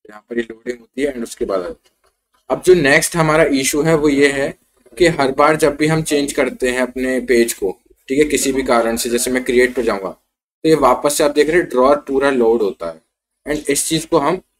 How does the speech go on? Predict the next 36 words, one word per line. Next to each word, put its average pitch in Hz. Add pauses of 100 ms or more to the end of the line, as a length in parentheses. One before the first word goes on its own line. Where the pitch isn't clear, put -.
(120)
नहीं 127
चाहते 113
react 101
में 98
हो 92
ऐसा, 80 (600)
ठीक 135
है। 160
तो 165
मैं 139
क्या 160
करूँगा, 143
इसको 165
common 131
बनाऊँगा। 90 (720)
तो 139
मैं 135
पहले 135
जाऊँगा 123
index 120
dot, 117 (1500)
मैं 127
देखना 139
चाहूँगा 131
कि 156
मैंने 143
किस 147
किस 147
जगह 123
पर 131
यूज़ 117
किया 92
है 82
ये, 80 (960)
ठीक। 139
तो 139